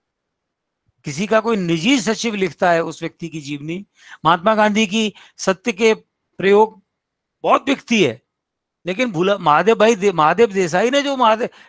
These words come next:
मेरे, म-, अ, क्या लिखा है, बापू मेरे साथ या बापू के संग, ऐसी उनकी,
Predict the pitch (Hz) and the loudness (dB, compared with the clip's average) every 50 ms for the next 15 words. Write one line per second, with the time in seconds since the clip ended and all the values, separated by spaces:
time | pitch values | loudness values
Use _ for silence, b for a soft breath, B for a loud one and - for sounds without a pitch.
0 | b 165 196 214 226 233 226 202 190 185 185 180 175 170 170 165 160 160 160 156 | b 0 2 4 4 4 2 0 -4 -4 -2 0 0 0 0 0 0 0 0 -2
1 | 156 151 147 - _ _ _ _ _ - - 160 156 156 - - 170 170 175 165 | -2 -4 -6 -8 _ _ _ _ _ -12 -10 -8 -8 -8 -6 -6 -4 -4 -4 -4
2 | - 170 175 170 143 156 160 160 - 196 208 185 190 196 196 170 135 175 156 127 | -4 -4 -4 -2 0 0 0 0 -2 -6 -6 -4 -4 -4 -2 -2 -2 -2 -2 -2
3 | - - - _ _ _ _ _ _ - 165 180 160 170 170 160 156 185 170 185 | -4 -8 -20 _ _ _ _ _ _ -4 -4 0 2 2 0 0 -2 -6 -8 -8
4 | 160 156 175 175 170 156 139 165 185 175 170 156 175 175 | -6 -6 -4 -4 -4 -4 -6 -6 -8 -8 -8 -10 -12 -14